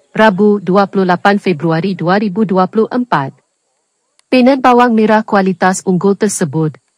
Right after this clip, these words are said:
mendukung inovasi bebas kristal, kemiskinan ekstrim, inflasi, dan stunting tidak ada lagi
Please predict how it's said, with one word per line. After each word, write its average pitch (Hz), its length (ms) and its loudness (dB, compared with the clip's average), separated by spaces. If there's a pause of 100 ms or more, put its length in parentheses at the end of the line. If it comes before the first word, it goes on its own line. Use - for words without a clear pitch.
mendukung 240 480 2
inovasi 208 560 0
bebas 196 400 0
kristal, 160 480 -4 (160)
kemiskinan 214 720 0
ekstrim, 180 480 -4 (400)
inflasi, 208 720 -2 (160)
dan 247 240 0
stunting 226 480 -2
tidak 160 240 -2
ada 160 160 0
lagi 151 560 -6